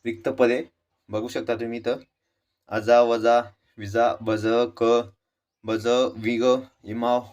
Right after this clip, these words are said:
ईडब्ल्यूएस, कुला बघा चारशे सत्तावन्न, एकूण सातशे त्रेपन्न. म्हणजे याच्यावरून आपल्याला हे कळतं मित्रांनो की पोलीस भरतीला सुरुवात शंभर टक्के होणार आहे आणि रिक्त पदांची माहिती समोर आलेली आहे. भूकंपग्रस्त, अंशकालीन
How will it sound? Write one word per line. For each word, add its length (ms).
ईडब्ल्यूएस, 720
कुला 280
बघा 240
चारशे 460
सत्तावन्न, 540
एकूण 360
सातशे 360
त्रेपन्न. 500
म्हणजे 420
याच्यावरून 380
आपल्याला 360
हे 120
कळतं 300
मित्रांनो 400
की 80
पोलीस 360
भरतीला 360
सुरुवात 460
शंभर 360
टक्के 240
होणार 220
आहे 220
आणि 180
रिक्त 220
पदांची 380
माहिती 280
समोर 320
आलेली 320
आहे. 180
भूकंपग्रस्त, 840
अंशकालीन 720